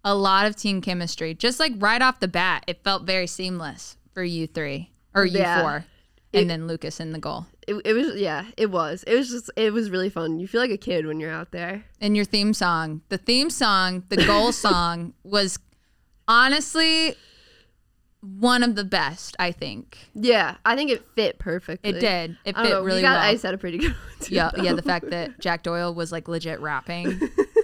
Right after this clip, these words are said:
Speaker 1: Yeah, I think that was filmed in here, if I'm being completely honest. Um, so m-, my favorite part, and I've said this, I've, I've done a few of these interviews, my favorite part is that it felt like each woman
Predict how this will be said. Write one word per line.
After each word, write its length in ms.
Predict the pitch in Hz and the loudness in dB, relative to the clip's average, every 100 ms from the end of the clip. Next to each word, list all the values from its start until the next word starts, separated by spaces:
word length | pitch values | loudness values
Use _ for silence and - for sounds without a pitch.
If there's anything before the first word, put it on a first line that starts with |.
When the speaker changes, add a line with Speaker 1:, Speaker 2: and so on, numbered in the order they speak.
| - - 202 | 0 -16 -10
Speaker 1:
Yeah, 260 | 180 160 151 | -4 -4 -2
I 80 | - | -2
think 220 | 214 233 294 | 2 2 4
that 80 | |
was 160 | 311 - | 2 2
filmed 320 | 233 202 185 | 0 0 0
in 120 | 180 | -2
here, 220 | 180 175 165 | -2 -4 -6
if 80 | 165 | -8
I'm 140 | 180 | -8
being 180 | 180 180 | -6 -6
completely 480 | 185 185 175 170 170 | -4 -4 -4 -4 -4
honest. 540 | 160 165 165 185 - - | -4 -4 -6 -10 -8 2
Um, 680 | 226 220 214 202 190 180 - - - _ _ _ _ _ _ _ - | 6 8 8 6 2 -4 -12 -20 -20 _ _ _ _ _ _ _ -10
so 460 | - 320 285 262 - | 2 6 6 6 4
m-, 140 | 262 - | 2 2
my 200 | 254 285 | 4 4
favorite 360 | 285 339 415 349 | 4 2 2 2
part, 340 | 240 214 196 - | 4 4 4 2
and 140 | 214 220 | 2 2
I've 160 | 220 | 2
said 280 | - 233 214 | 2 0 2
this, 240 | 208 196 - | 0 0 0
I've, 180 | 208 | 0
I've 140 | 208 196 | 0 2
done 160 | 233 | 2
a 40 | 285 | 2
few 180 | 247 202 | 2 0
of 60 | |
these 180 | 185 180 | 0 -4
interviews, 460 | 170 170 160 165 165 | -6 -8 -8 -8 -6
my 140 | 185 | -4
favorite 340 | 185 302 381 | 0 0 0
part 340 | - 214 190 - | 0 2 2 0
is 140 | 196 | -4
that 200 | 196 190 - | 0 0 0
it 140 | 202 - | -6 -2
felt 300 | 262 320 - | 0 0 -2
like 580 | 214 185 175 170 - - _ | 0 0 0 -4 -12 -20 _
each 600 | - 254 294 - - - - _ _ _ - | -4 -2 -2 -6 -8 -8 -14 _ _ _ -8
woman 560 | 202 196 175 165 165 | -2 -2 -2 -6 -14